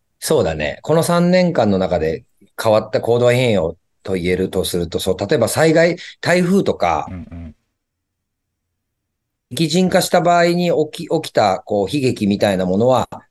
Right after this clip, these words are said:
Speaker 1: あったと。実際現実的に気候は変動してあったんだけども、その台風何号ですみたいなメッセージが発せられて、ジェイアールが運転を取りやめるみたいなことが、もう結構、なんていうのかな、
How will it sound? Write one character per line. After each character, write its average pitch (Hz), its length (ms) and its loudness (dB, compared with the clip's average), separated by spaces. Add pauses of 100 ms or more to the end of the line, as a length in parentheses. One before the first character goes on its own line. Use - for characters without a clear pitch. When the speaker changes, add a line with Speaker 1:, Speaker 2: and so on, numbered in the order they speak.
(200)
Speaker 1:
あ 131 80 0
っ 123 100 -10
た - 100 -6
と。 - 100 -20 (140)
実 98 200 -6
際 117 100 4
現 110 160 2
実 101 60 -6
的 113 140 -2
に 160 100 -2
気 - 100 -12
候 165 180 4
は 143 100 6
変 147 160 2
動 143 120 2
し 135 60 -2
て 143 60 2
あ 147 40 2
っ - 120 -4
た 123 120 2
ん 98 80 2
だ 113 80 2
け 120 100 2
ど 92 140 0
も、 110 320 2 (320)
そ 123 60 0
の 120 80 0
台 185 260 2
風 185 320 2
何 160 240 0
号 131 160 2
で 113 100 -2
す 113 100 -6
み 107 120 -2
た 107 80 2
い 104 60 2
な 98 100 0
メ 123 100 2
ッ - 20 0
セ 127 200 0
ー - 20 0
ジ 92 80 0
が 95 120 0
発 95 140 -4
せ 104 100 2
ら 98 100 2
れ 98 100 0
て、 110 400 2 (260)
ジ 123 140 0
ェ - 40 4
イ 185 80 4
ア 180 40 4
ー 160 40 4
ル 120 80 2
が 110 100 2
運 127 160 0
転 143 180 -2
を 135 80 0
取 117 220 -2
り 139 40 4
や 139 60 4
め 147 140 2
る 110 80 0
み 107 100 0
た 110 140 2
い 92 60 0
な 90 100 -4
こ 92 100 -6
と 95 140 -2
が、 117 160 0
も 120 140 0
う - 20 -18
結 269 240 -2 (100)
構、 101 300 2
な 127 100 0
ん 110 80 -2
て 92 80 -6
い 85 40 -2
う - 20 -8
の 80 80 -10
か 90 100 -2
な、 90 200 -2